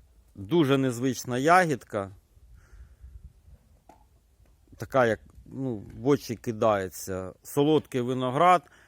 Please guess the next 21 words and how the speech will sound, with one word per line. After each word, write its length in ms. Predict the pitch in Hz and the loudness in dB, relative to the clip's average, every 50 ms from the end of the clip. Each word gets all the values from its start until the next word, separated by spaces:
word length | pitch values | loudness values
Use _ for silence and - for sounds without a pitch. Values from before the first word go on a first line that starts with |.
| _ _ | _ _
І 80 | - 104 | -16 -8
коли 340 | - 127 131 135 139 127 113 | -4 -2 2 2 4 4 2
вистигає 800 | 104 104 110 135 127 - - - 139 131 147 170 170 156 135 110 | 0 -2 -4 -4 -4 -4 -4 -4 0 2 4 4 6 6 4 2
повністю, 800 | - _ 120 120 110 98 95 95 92 - - - - 104 98 - _ | -2 _ -4 -2 -2 -2 -2 -6 -8 -10 -14 -14 -14 -12 -12 -12 _
то 200 | - 113 113 110 | -8 -6 -4 -4
в 60 | 110 131 | -4 -4
нього 300 | 156 160 139 120 113 101 | -2 -2 -2 -2 -2 -4
свій 320 | - - - 135 143 123 | -6 -8 -6 -6 -6 -6
такий 640 | - - 107 - - 113 110 104 104 98 - - 98 - _ _ _ _ _ _ _ _ _ _ _ _ | -6 -8 -8 -8 -6 -6 -6 -6 -6 -8 -12 -16 -20 -20 _ _ _ _ _ _ _ _ _ _ _ _
вкус. 440 | - - - - 104 - - - - _ _ _ _ _ _ - | -20 -14 -10 -10 -10 -10 -12 -16 -20 _ _ _ _ _ _ -14
Смак 360 | - 143 156 156 127 - 110 | -6 -4 -2 -2 -2 -4 -8
у 60 | 98 | -10
нього 280 | 110 107 101 98 95 90 | -10 -10 -10 -10 -12 -12
свій. 360 | - - 110 110 98 90 - - - - _ - - _ - - - - - - - - _ _ _ - - _ _ _ - - - | -14 -12 -12 -12 -12 -12 -14 -18 -20 -20 _ -20 -20 _ -20 -20 -20 -20 -20 -20 -20 -20 _ _ _ -20 -20 _ _ _ -20 -10 -8
Оце. 500 | 120 - - - - 127 113 101 95 95 98 | -8 -8 -6 -6 -2 0 0 0 0 -4 -8
Оце 300 | 104 - - - 196 196 | -12 -10 -4 -2 0 0
у 120 | 185 170 | 0 0
нас 500 | 156 156 160 165 156 147 - - - - - - | 0 0 0 0 -2 -2 -6 -10 -14 -16 -10 -6
емірчик. 580 | 139 151 156 151 131 107 - - - - - - - - _ _ _ _ _ _ _ _ _ _ _ _ _ _ _ - - - - - - - - - - | -4 -2 -2 -2 -2 -2 -4 -8 -14 -20 -20 -20 -20 -20 _ _ _ _ _ _ _ _ _ _ _ _ _ _ _ -20 -20 -20 -20 -20 -20 -20 -20 -20 -20
З 100 | - - | -20 -18
плюсів. 600 | - - 139 170 - - - 156 147 104 87 78 | -10 -6 -6 -6 -6 -6 -4 -4 -2 -2 -4 -6